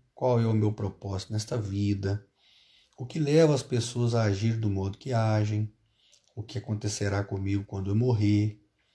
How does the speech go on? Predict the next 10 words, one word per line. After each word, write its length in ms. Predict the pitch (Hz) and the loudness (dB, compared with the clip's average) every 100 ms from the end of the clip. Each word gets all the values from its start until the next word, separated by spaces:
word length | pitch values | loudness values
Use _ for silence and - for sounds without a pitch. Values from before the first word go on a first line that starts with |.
| _ _ _ _ _ - | _ _ _ _ _ -4
para 200 | 104 117 | 0 2
ajudar, 720 | 113 101 101 110 110 107 - - | 0 -4 0 2 2 0 -8 -12
né, 160 | 98 | -8
a 100 | 95 | -4
entender 480 | 98 101 101 95 98 | -4 -2 -2 -2 -2
essas 280 | 95 - 95 | -4 -4 -4
respostas, 1040 | 120 117 - 98 104 104 104 110 104 - _ _ _ _ _ - | -4 -6 -8 -4 0 0 -2 -10 -14 -16 _ _ _ _ _ -12
a 120 | 101 | -12
ter 240 | - 156 | -6 -6
perguntas 1040 | 160 127 101 98 113 156 160 120 98 - - | -2 0 0 -2 -2 0 0 -2 -4 -4 -12